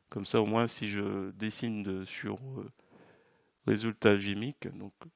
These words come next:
hop, il n'y a pas de, il y a pas de danger, je peux revenir et effacer, euh, ce que je veux. Voilà, je vais terminer sur ce, ces précisions. J'espère que cette petite vidéo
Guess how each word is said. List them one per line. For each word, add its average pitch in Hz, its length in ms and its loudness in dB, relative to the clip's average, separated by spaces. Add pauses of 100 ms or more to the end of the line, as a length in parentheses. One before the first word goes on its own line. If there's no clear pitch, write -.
(120)
hop, - 280 -2 (1080)
il 107 40 -2
n'y 101 40 2
a - 20 -4
pas - 160 2
de, 98 240 0
il 101 80 0
y 101 40 6
a 98 40 4
pas 104 160 0
de 98 80 -6
danger, 104 340 0
je - 80 -8
peux - 140 -8
revenir 104 520 -2
et 101 120 -2
effacer, 104 540 -4
euh, 98 240 -6
ce - 140 -8
que 104 140 -8
je 98 100 -10
veux. - 60 -16 (800)
Voilà, 127 300 10
je 110 140 -6
vais 139 100 6
terminer 151 380 6
sur 135 240 -2
ce, 113 880 2
ces - 480 -10
précisions. 127 680 0
J'espère 131 420 0
que - 100 -8
cette - 260 -4 (120)
petite 120 320 -4
vidéo 113 600 0